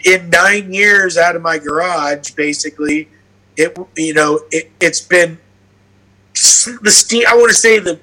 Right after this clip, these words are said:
the engine's been going like this, chugga, chugga, chugga, choo, choo, and then we put, Jamie O'Brien jumped on board, and it's all, <laughs> woo, woo, and he's like, "Climb on.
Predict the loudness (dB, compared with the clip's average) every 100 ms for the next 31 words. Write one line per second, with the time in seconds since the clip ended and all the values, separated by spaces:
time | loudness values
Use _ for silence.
0 | -8 -2 -2 -2 -4 -6 -4 -2 -4 -2
1 | -2 -2 -2 -2 2 0 0 -4 -6 -6
2 | -8 -20 _ _ _ -6 -4 -6 -18 -20
3 | -20 _ -4 -4 -8 -16 -20 _ 0 0
4 | 0 -4 -10 _ -8 0 0 2 0 2
5 | 2 4 0 0 -8 _ _ -10 -4 0
6 | 0 -2 -20 -20 _ -2 0 0 -2 0
7 | 0 0 -2 -8 -8 -4 -4 -4 -6 -6
8 | -6 -6 -8 -8 -20 -20 _ -10 -8 -6
9 | -6 -6 -6 -4 -4 -4 -6 -8 -8 -8
10 | -8 -10 -14 -14 -18 -4 2 4 4 2
11 | 4 4 6 6 6 6 4 4 0 -6
12 | -20 -4 2 2 2 -2 _ _ _ _
13 | _ -2 0 2 0 -2 -4 -2 2 0
14 | -2 -6 -4 -2 -4